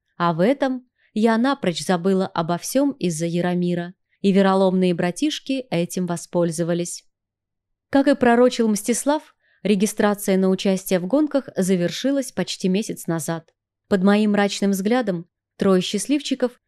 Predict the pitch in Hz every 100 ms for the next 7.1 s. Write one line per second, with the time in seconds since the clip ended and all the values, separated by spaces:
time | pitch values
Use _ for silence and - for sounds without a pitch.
0 | _ - 202 262 320 254 233 - 202 214
1 | 202 196 185 - - 285 285 _ _ 190
2 | 202 185 180 - 277 254 190 180 170 175
3 | 208 294 269 262 _ _ - - 233 226
4 | 196 185 208 226 - 180 190 170 196 202
5 | 208 196 - 170 165 185 175 165 160 175
6 | _ _ _ _ _ 190 180 226 196 156
7 | 175